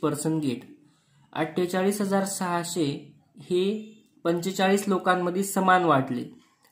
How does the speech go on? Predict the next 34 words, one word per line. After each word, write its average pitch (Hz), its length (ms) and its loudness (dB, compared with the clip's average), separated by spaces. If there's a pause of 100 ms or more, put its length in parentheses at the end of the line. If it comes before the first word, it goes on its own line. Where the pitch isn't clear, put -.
आता 143 180 -2
ज्यावेळेस 170 500 4
समान 190 320 4
वाटतो 185 340 4
आपण, 139 340 4 (440)
त्यावेळेस 180 420 4
याचा 170 300 4
अर्थ 170 180 2
आहे 165 220 2
की 185 120 -4
त्याचे 175 280 -2
आपण 190 320 2 (560)
पार्ट 170 400 4
करतो 143 340 0 (380)
आणि 151 260 2
हे 180 160 2
जे 202 180 2 (600)
पार्ट 185 280 4
आहे 175 200 0
ते 180 80 -4
किती 190 240 -2
करायचे 180 340 0
तर 180 40 2
आपल्याला 175 340 2 (120)
फोर्टी 170 360 0
फाईव्ह, 139 280 0
म्हणजेच 190 460 0
थोडक्यात 156 400 2
आपल्याला 151 460 0 (800)
फोर्टी 165 320 2
एट 180 260 0
थाउजंड 151 480 0
सिक्स - 420 -6
हंड्रेडचे 160 1300 -2